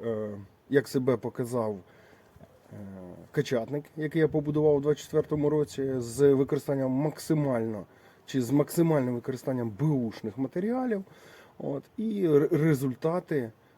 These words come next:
вирощування качок мулардів, е, в сезоні, е,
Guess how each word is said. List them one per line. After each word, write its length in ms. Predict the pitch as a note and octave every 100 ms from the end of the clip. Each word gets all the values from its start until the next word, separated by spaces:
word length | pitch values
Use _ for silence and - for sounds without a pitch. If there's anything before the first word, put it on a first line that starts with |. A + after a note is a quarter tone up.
| _
вирощування 800 | A2+ B2 C#3+ C3+ - A#2+ A2+ A2
качок 380 | - A#2 C3+ G#2+
мулардів, 520 | B2+ C#3+ F3 D#3 C3+ - _ _ _ _ _ _ _ _ _ -
е, 20 | A#2 G#2+ G#2+ G2
в 20 |
сезоні, 500 | C#3 B2 D3+ D3
е, 100 | B2+